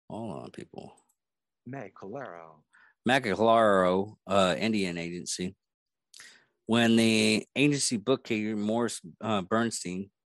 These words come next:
Speaker 1: was murdered on August fifth, eighteen seventy-eight, all four, uh, all four were, uh, indicted for, for the murder, despite confessing, uh, conflicting evidence that Bernstein had been killed by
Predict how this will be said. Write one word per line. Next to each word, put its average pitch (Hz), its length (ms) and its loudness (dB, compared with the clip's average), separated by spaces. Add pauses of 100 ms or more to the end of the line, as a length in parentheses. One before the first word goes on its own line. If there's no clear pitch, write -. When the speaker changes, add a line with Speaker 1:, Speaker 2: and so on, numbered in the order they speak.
(400)
Speaker 1:
was 98 160 -6
murdered 110 560 4
on 101 360 -2 (580)
August 127 400 2
fifth, 110 540 -2
eighteen 104 520 -6
seventy-eight, 95 800 -4 (260)
all 131 200 4
four, - 600 -2 (160)
uh, 98 300 2
all 120 160 0
four 113 360 -8
were, 90 340 -6 (220)
uh, 90 320 -10 (100)
indicted 92 580 0
for, 87 200 -10 (460)
for 101 140 0
the 90 80 -2
murder, 90 280 -4
despite 101 440 -2
confessing, - 640 -6
uh, 101 300 -2
conflicting 95 640 -6
evidence 95 520 -4 (680)
that 104 200 0
Bernstein 120 680 0 (140)
had 104 280 -4
been 104 360 -2
killed 113 440 0
by 95 460 0